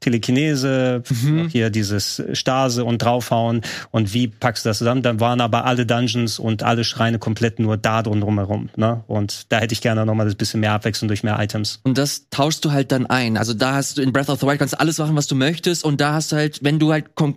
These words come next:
Speaker 2: konkrete Dungeons haben möchtest mit konkreten Items, die du bekommst, hast du halt einen verhältnismäßig linearen Weg.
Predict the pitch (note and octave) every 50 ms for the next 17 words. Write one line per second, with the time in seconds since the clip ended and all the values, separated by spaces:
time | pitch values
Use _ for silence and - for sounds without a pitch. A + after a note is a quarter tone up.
0 | - - - D#3 D#3 - - D#3+ D#3 - C3+ - C#3 D#3 E3+ E3 D#3+ F3 E3+ D3+
1 | - D3+ D#3 D#3 D#3 D3+ D3+ D3+ D3+ - D#3 - - D3+ D3+ D3 - - _ -
2 | - D3+ D3+ - - D#3 D3+ - D3+ - - D3+ E3+ E3 - D#3+ D#3+ - - D#3
3 | D#3 C#3+ D3+ - - D3 C#3+ D3 C#3+ - - - - - - - _ - C#3+ C3+
4 | - - D3 C#3+ - C#3+ C#3 - - - - - - C#3+ D3+ - D#3 - D3 C#3
5 | B2+ C3 B2+ C3 C3 C3 A#2+ B2 D3+ E3+ D#3+ B2+ A2+ A#2+ B2+ D3 -